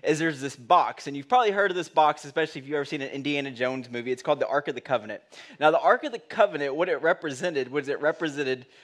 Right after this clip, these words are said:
the presence of God for the people. And so they would put it in the temple, and so it was really important there.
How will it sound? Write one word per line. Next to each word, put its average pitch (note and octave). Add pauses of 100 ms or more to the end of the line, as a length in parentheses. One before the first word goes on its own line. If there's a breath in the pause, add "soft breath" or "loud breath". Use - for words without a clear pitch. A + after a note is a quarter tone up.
(140 loud breath)
the C#3
presence F#3
of A#2+
God B2 (160)
for C#3
the C#3+
people. D3+
And B2
so D3
they C#3+
would C#3+
put F3+
it F3+
in C#3+
the C3
temple, G3+
and C3+
so D3
it C3
was B2
really D#3
important C#3+
there. F#3+